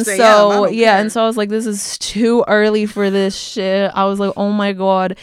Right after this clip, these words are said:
Speaker 2: And then even after I had explained that I meant no harm, I could tell she was still bitter about it.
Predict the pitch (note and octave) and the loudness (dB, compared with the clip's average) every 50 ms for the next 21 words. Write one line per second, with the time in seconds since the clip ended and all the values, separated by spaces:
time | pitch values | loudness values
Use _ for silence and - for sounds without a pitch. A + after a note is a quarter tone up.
0 | - - - A#3+ C#4 C4+ B3+ A#3+ C#4+ D4+ D4+ E4 D#4+ C#4 C#4 - C#4 B3+ B3 B3 | -18 -4 2 4 4 4 4 4 0 0 0 2 2 2 2 2 2 2 2 2
1 | C4 B3 A#3+ G#3+ G#3 - - - - - A#3 A#3+ B3 B3+ C4 A#3+ G#3+ G3+ G3 G3+ | 2 2 2 0 0 -2 -4 -10 -6 0 2 2 4 4 4 4 4 2 2 2
2 | G#3 G#3+ G#3+ - G#3+ G#3 F#3+ F#3+ - A3 A3 G#3 F#3+ F#3+ - G3 G3+ - G#3 - | 2 0 0 0 0 0 0 0 2 2 2 2 2 0 0 -2 -4 -4 -2 0
3 | A3+ A3+ - - A3+ G#3 B3 - G#3 G#3+ G3 F#3 E3+ G3 G3 A3+ A#3 A#3 A3 G3+ | 0 -2 0 0 -2 -4 -4 -2 -2 0 0 0 0 2 4 6 6 6 6 6
4 | G3+ F#3 E3+ F3 F3 F3 F#3 F#3+ F#3 - | 4 6 6 6 6 4 2 0 -2 -4